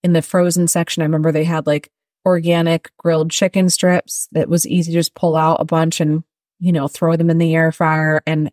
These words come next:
have that with your lunch or on a salad, or even throw in some broth and add some potatoes and some veggies, and you have yourself a little soup. You know, you gotta get creative sometimes.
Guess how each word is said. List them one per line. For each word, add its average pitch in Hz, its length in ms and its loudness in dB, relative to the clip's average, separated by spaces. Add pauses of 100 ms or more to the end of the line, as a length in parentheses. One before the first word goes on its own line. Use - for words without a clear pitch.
have 160 280 -2
that 160 340 0
with 160 260 -2
your 170 140 0
lunch 160 440 0
or 139 280 -2
on 151 180 -2
a 156 60 -2
salad, 160 560 0
or - 320 -4 (600)
even 160 520 0
throw 170 280 2
in 175 140 2
some 160 380 -2 (360)
broth 196 540 -2 (260)
and 151 140 -4
add 165 220 -2
some 170 180 -2
potatoes 185 760 0 (520)
and 160 560 0 (580)
some 160 360 -2
veggies, 185 640 0
and 160 180 -4
you 160 80 -2
have 160 160 -2
yourself 160 340 -2
a 175 40 0
little 160 200 -4
soup. - 480 -2 (640)
You 190 120 -2
know, 160 120 2
you 156 60 -2
gotta 175 180 0
get 175 160 -2
creative 190 400 0
sometimes. 190 680 -2